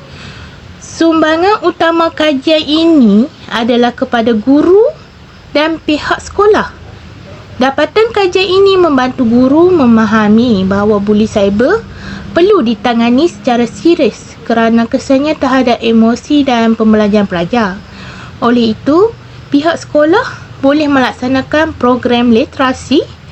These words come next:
digital counselling dan penguatkuasaan peraturan penggunaan media sosial bagi mewujudkan persekitira-, persekitaran pembelajaran yang lebih selamat dan kondusif.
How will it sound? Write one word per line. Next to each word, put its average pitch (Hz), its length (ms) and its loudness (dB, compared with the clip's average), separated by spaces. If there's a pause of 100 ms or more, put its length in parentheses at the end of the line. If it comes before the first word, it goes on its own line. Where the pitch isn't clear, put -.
(240)
digital 285 560 0
counselling 330 640 0 (400)
dan 302 160 0
penguatkuasaan 320 800 -2
peraturan 247 480 0
penggunaan 220 560 0 (440)
media 370 320 0
sosial 403 400 0
bagi 202 320 0
mewujudkan 214 640 2
persekitira-, 294 800 -2 (160)
persekitaran 277 960 -2 (560)
pembelajaran 277 1040 2
yang 240 240 2
lebih 220 320 2
selamat 254 640 -2
dan 381 160 -2
kondusif. 226 720 -2